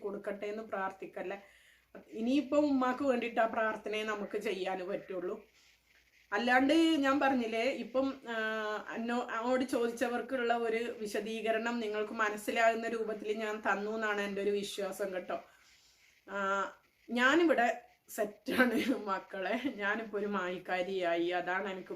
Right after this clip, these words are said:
പറയാനുള്ളത്. ഇൻഷാ അള്ളാ ഞാൻ കട്ടുപ്പാറ വരും, ഞാൻ എൻ്റെ മക്കളെ എടുത്തിട്ട്, ഉം, വരും ഇൻഷാ അള്ളാ. അന്നേരം എന്നെ, ആ,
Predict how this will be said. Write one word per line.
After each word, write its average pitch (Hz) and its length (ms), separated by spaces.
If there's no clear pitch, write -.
പറയാനുള്ളത്. 180 600
ഇൻഷാ 208 340
അള്ളാ 220 240
ഞാൻ 202 220
കട്ടുപ്പാറ 196 400
വരും, 208 260
ഞാൻ 208 220
എൻ്റെ 208 280
മക്കളെ 214 380
എടുത്തിട്ട്, 208 420
ഉം, 208 200
വരും 202 280
ഇൻഷാ 202 360
അള്ളാ. 190 260
അന്നേരം 196 520
എന്നെ, 202 240
ആ, 202 80